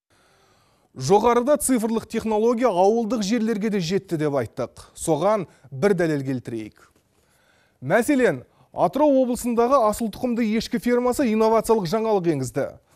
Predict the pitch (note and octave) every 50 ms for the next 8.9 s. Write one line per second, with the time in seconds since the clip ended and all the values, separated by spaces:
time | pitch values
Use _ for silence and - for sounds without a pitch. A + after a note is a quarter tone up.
0 | _ - B2+ D3+ D#3+ F3 F3 D#3+ D3 C#3 C#3+ E3+ E3 - - D#3+ D3+ D#3 F3 G#3
1 | A3+ G#3+ F#3 - _ _ _ F3+ A3 A3+ - B3 A#3 G#3+ - G3 F#3 - - F#3
2 | D3 - - D#3+ C3 C#3 C#3+ B2 A2 A2 - _ _ _ - - C3+ F3+ A#3+ C#4
3 | D4 A#3 - - _ _ _ - - G3+ A3+ B3+ D4+ D4+ A#3 A#3+ G#3 F#3+ G3 G3
4 | G3+ B3+ B3+ G3+ F#3 F#3+ G3+ F#3+ F#3 G#3+ G#3+ G#3+ G#3+ A3+ G#3+ C4 C4 A3 - -
5 | _ - C3+ D#3 F#3 G#3 G#3 E3 C3+ A#2+ E3+ F3 D#3 - F3 D#3 D3 C#3 D3+ E3
6 | G#3 A#3+ - - - A3+ A3 - - F#3 E3 F4 F#4 - - D3+ C#3 C#3 D3+ D3+
7 | - B3+ - - G3+ F3 E3 E3 G3+ A3 F#3+ - - - _ _ _ - B3 A#3
8 | G#3+ G3 F3+ F3 E3 - - E3 D#3 C#3 - - - D#3 C#3+ C3+ A#2+ -